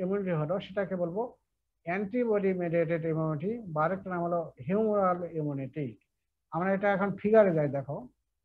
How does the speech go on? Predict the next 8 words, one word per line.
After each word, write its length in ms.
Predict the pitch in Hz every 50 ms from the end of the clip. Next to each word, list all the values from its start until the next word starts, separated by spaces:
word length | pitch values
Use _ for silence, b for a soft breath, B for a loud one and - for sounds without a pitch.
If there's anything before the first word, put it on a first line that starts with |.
| _ _ _ _ _ _ _ _ _ _ _ _ _ _ _ _ _ _ _ _ _ _ _ _ _ _ _ _ _ _ _ _ _ _ _ _ _ _ _ _ _ _ _ _ _ _ _ _ _ _ _ _ _ _ _ _ _ _ _ _ _ _ _ -
এইখানে 380 | - 220 240 233 247 233 226 202
দেখো 320 | 185 175 151 151 156 180 - -
ফিগারে, 320 | 165 165 170 156 156 170 175 - - _ _ _ _ _ _ _ _ _ _ _ _ _ _ _ _ _ _ _ _ _ _ _ _ _ _ _ _
এখানে 220 | - 175 190 196 185
দুই, 200 | 160 196 226 233
দুই 260 | 208 185 202 214 226
দিকে 180 | 208 202 196 180
দেখো, 400 | 156 147 127 139 175 226 -